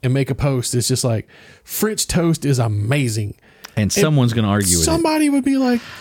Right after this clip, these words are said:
Speaker 1: "Screw you, French toast, you elitist.
Speaker 2: Yeah.
Speaker 1: You should just eat regular toast. What, you too good for American toast?" And I'm like, "Why?" I'm just
Speaker 2: Why?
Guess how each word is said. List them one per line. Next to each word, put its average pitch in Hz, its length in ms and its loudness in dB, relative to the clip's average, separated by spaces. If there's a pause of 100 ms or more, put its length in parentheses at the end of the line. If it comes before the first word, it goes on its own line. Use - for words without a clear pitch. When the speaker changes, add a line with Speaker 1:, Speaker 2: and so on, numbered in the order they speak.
(220)
Speaker 1:
"Screw 349 500 2
you, 330 300 4
French 330 360 -2
toast, 311 380 0
you 311 160 4
elitist. 311 680 2 (200)
Speaker 2:
Yeah. 233 180 6
Speaker 1:
You 311 40 6
should 311 160 -4
just 320 240 0
eat 302 100 4 (120)
regular 285 420 0
toast. 233 340 0
What, 254 180 0
you 254 260 2
too 254 180 0
good 254 200 0
for 247 180 0
American 254 640 0
toast?" 277 400 0
And 190 80 2
I'm 196 80 0
like, 185 200 0 (840)
"Why?" 247 300 -4 (180)
I'm 202 120 0
just 135 160 2
Speaker 2:
Why? 147 60 -2